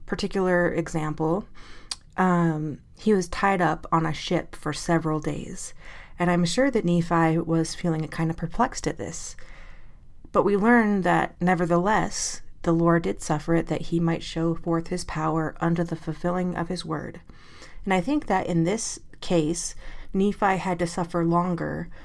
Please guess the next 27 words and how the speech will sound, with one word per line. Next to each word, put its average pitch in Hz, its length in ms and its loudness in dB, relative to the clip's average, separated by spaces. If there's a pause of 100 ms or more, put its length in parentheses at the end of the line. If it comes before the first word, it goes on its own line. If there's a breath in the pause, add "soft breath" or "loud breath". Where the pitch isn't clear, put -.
(240 loud breath)
in 170 120 4
order 180 300 4
to 165 120 4
show 170 460 4
the 165 100 0
chaos 170 800 2 (160)
and 156 200 -2
how 170 160 4
lost 160 520 0
we 185 100 -2
can 202 400 -2 (180)
all 190 140 2
become 190 560 -4 (400 loud breath)
if 175 160 -2
we 175 140 6
ignore 170 300 4
the 170 80 4
commandments 156 540 0
or 147 60 -2
promptings 147 680 -4
from 143 160 -6
Heavenly - 340 -6
Father, - 420 -6
right? - 300 -6 (840)
In 202 100 2
this 208 160 0
example, 175 600 0